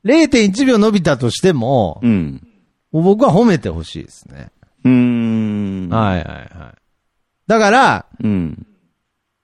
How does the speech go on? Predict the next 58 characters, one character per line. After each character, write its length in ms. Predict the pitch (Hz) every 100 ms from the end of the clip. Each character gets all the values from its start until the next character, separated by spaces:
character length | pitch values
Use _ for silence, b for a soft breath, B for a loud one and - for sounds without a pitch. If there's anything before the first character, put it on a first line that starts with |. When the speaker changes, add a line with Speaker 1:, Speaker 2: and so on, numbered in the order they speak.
| _ _ -
Speaker 1:
ク 60 | -
ソ 100 | 175
リ 140 | 175
ポ 140 | 190
お 60 | 214
じ 140 | 190
さ 160 | 135 127
ん 60 | 101
だ 80 | 90
っ 40 |
て、 500 | _ 302 294 98 - _
Speaker 2:
う 60 | -
ん。 240 | 175 69 _ _ _ _ _ _ _ -
Speaker 1:
な 80 | 151
ん 40 |
か、 220 | 139 104 - -
カ 180 | 349 330
フ 60 |
ェ 80 | 311
に 140 | 208
長 380 | 165 165 190 302
居 100 | 254
す 180 | 165 156
る 100 | 160
っ 40 | 208
て 260 | _ 135
言 200 | 113 185
う 60 | 220
と、 440 | - 240 113 - -
Speaker 2:
う 80 | 127
ん。 320 | 98 71 71 - _ _
Speaker 1:
す 300 | - - - 494 523 381
ぐ、 360 | 175 117 76 - _ _ _ _ _ _
一 320 | 143 135 165
時 160 | 143 147
間 320 | 165 135 117
い 80 | 110
よ 160 | 131 127
う 60 |
と 100 | 104
か、 100 | 98
二 200 | 101 110
時 100 | 117
間 220 | 151 131
い 20 | 110
よ 80 |
う 40 | 143
と 80 | 104
か、 80 | 87
三 240 | 123 151
時 100 | 190
間 240 | 170 123
い 60 | 110
よ 100 | 226
う 60 | 135
と 80 |
か 100 | 107 82
考 220 | 160